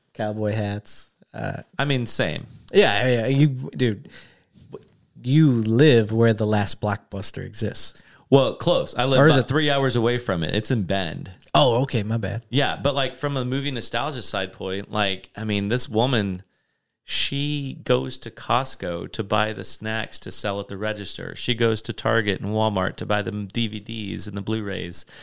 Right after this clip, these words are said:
Speaker 2: to rent. Like, she has zero corporate support. This is just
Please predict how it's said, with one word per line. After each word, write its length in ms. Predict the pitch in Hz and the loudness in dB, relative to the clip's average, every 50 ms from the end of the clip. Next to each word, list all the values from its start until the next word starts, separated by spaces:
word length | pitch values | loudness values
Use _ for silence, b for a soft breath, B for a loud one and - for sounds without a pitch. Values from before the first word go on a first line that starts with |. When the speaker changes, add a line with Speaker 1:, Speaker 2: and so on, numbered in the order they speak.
| B B B B B B | B B B B B B
Speaker 2:
to 160 | - - 107 | -2 0 0
rent. 480 | 95 98 110 110 101 85 85 - - - _ _ _ _ _ _ _ _ - | 2 2 2 2 2 0 -4 -12 -20 -20 _ _ _ _ _ _ _ _ -2
Like, 200 | 113 107 104 - | 0 0 0 0
she 160 | - 143 135 | -4 -6 -6
has 140 | 123 113 107 | -6 -8 -8
zero 500 | 113 113 - 143 143 147 147 - 131 127 | -8 -8 -6 -6 -4 -2 -2 -2 -2 -4
corporate 440 | - - - 123 110 - 117 - - | -4 0 0 0 2 2 0 0 0
support. 500 | - - - - - - 95 92 - - | 0 -2 -2 -4 -2 -2 -2 -2 -2 -2
This 140 | 117 127 127 | -4 -6 -6
is 40 | |
just 220 | 131 131 127 117 | -6 -8 -10 -10